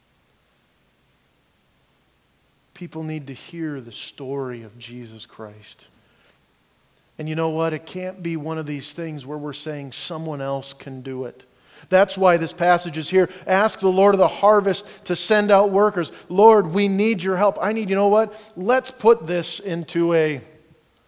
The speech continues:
more personal. 'Cause I think it's easy for us to sit there and to go, "You know what? Yeah, people die every day. It's okay. We get it."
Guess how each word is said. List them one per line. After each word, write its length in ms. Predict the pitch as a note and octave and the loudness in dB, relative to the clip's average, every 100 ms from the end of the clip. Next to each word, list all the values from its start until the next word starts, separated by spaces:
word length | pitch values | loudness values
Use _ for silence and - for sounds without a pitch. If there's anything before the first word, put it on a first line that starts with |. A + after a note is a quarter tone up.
| _ _ _ _ _ - | _ _ _ _ _ -16
more 180 | C#3 C3+ | -10 -10
personal. 580 | C3+ C#3+ C3 A2+ G2 F2+ _ _ _ _ _ _ | -8 -10 -10 -14 -16 -20 _ _ _ _ _ _
'Cause 120 | D3 | -4
I 80 | E3 | -2
think 160 | G3 G3+ | 0 -2
it's 140 | - | -4
easy 280 | G3 F3+ D#3 | -4 -6 -8
for 300 | - D#3 C#3+ | -8 -2 0
us 180 | C#3+ - | 0 -2
to 120 | C#3+ | -14
sit 240 | - E3 E3 | -10 -10 -4
there 220 | D3+ C3+ | -4 -4
and 100 | C3 | -6
to 60 | |
go, 380 | C3 B2+ A#2+ G#2 - | -6 -4 -4 -6 -12
"You 80 | D#3 | -8
know 140 | D#3+ | -4
what? 340 | E3 E3+ - _ _ - | -4 -6 -16 _ _ -20
Yeah, 200 | C#2 C2 - _ _ _ _ | -16 -16 -20 _ _ _ _
people 200 | A3+ F3 | -12 -6
die 240 | C#3 C#3+ | -4 -4
every 180 | C#3 C3 | -6 -10
day. 180 | B2 A#2+ _ _ _ _ _ | -12 -14 _ _ _ _ _
It's 100 | F3+ | -16
okay. 260 | - A#2+ - _ _ _ _ _ _ _ _ _ _ | -14 -16 -18 _ _ _ _ _ _ _ _ _ _
We 140 | - E3 | -18 -14
get 160 | A#2+ | -12
it." 120 | A#2+ | -14